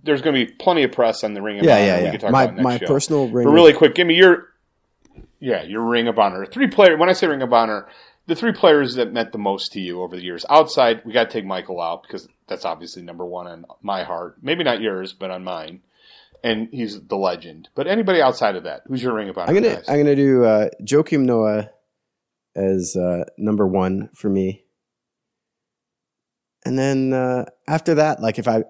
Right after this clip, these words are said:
Speaker 2: I'm gonna, I wanna exclude guys actually in the Ring of Honor, you know, just to, like, 'cause I think, like, a lot of those guys are just super famous. So Joakim Noah, uh, is probably number one to me. Hmm. After that, it, it's kinda tough. Like, it's like,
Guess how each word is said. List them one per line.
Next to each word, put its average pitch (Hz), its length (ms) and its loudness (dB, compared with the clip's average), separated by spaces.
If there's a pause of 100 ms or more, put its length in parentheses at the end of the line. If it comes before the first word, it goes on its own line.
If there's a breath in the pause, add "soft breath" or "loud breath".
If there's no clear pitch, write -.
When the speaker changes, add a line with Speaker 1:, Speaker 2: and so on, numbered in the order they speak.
(180)
Speaker 2:
I'm 135 160 2
gonna, 127 300 -2
I 127 60 0
wanna 156 220 2
exclude 123 600 0
guys 104 360 0
actually 95 480 -6
in 98 220 -4
the 92 80 -6
Ring 87 200 -4
of 82 80 -6
Honor, 80 340 -8 (580)
you - 80 -8
know, 78 120 -6
just 80 260 -12
to, 82 200 -2
like, 82 160 -8
'cause 92 140 -12
I 101 60 -4
think, - 140 -8
like, 123 140 0
a 120 40 0
lot 117 180 0
of 104 60 0
those 95 160 -2
guys 82 280 -6
are 85 60 -10
just - 420 -14 (580)
super 90 300 -6
famous. 78 340 -8
So 98 80 -8 (220)
Joakim 160 360 0
Noah, 127 420 -2 (640)
uh, 92 240 -4
is 92 140 -6
probably 107 360 0
number 98 220 -2
one 98 200 -4
to 98 60 -4
me. 95 340 -4 (1600)
Hmm. 90 220 -8 (160)
After - 240 -2
that, - 140 0
it, - 300 -10
it's 143 160 -4
kinda 180 240 -4
tough. 143 340 -4
Like, 190 160 -8
it's 208 140 -4
like, 208 240 -4